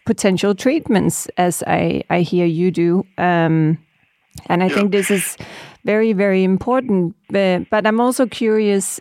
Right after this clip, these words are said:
Speaker 1: um, so if, if a woman comes to you and she has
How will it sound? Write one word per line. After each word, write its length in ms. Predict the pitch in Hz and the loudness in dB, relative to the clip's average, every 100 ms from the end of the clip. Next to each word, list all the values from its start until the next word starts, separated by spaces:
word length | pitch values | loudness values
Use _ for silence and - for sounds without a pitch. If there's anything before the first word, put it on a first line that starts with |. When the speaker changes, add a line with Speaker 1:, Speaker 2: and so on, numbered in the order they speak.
| - - | -8 -2
Speaker 1:
um, 580 | 196 185 180 170 165 - - - - - _ _ _ | 2 2 2 2 0 -2 -16 -20 -20 -20 _ _ _
so 560 | - 226 214 196 175 - - - - | -6 -2 0 2 0 -4 -14 -6 -2
if, 240 | 254 - | -2 -2
if 160 | - 226 | -4 -2
a 60 | 226 | 0
woman 340 | 214 220 208 | 2 2 0
comes 320 | 214 185 180 | 0 0 0
to 100 | - | 0
you 300 | 190 233 233 | 0 2 2
and 220 | 220 180 180 | 2 0 0
she 160 | 185 | 0
has 420 | 185 175 170 - | 0 0 -2 -6